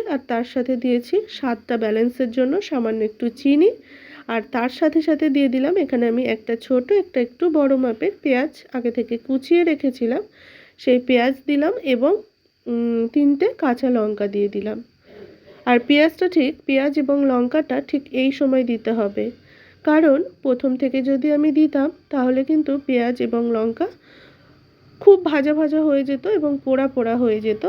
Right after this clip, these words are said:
তাই ঠিক এই সময় কিন্তু দিতে হবে। ঢাকা দিয়ে দু থেকে তিন মিনিটের জন্য আমি রান্নাটা কোট-, হতে দিয়েছিলাম।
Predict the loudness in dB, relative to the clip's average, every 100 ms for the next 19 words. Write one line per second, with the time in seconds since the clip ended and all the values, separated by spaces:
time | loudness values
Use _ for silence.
0 | -2 0 0 -2 -4 -2 0 0 2 2
1 | 4 2 -2 -4 -4 -6 -8 -20 -20 -12
2 | -2 0 2 0 0 0 -4 -6 _ -20
3 | -20 _ _ _ _ _ -20 -20 -20 _
4 | _ _ _ _ _ _ _ -20 -20 -18
5 | 0 2 4 4 4 4 4 0 0 0
6 | -2 0 2 2 4 2 0 -4 0 0
7 | 0 -4 -6 -4 0 0 0 -2 -2 -4
8 | -2 -2 -2 -20 -20 -4 0 2 2 2
9 | 2 4 2 0 -2 -2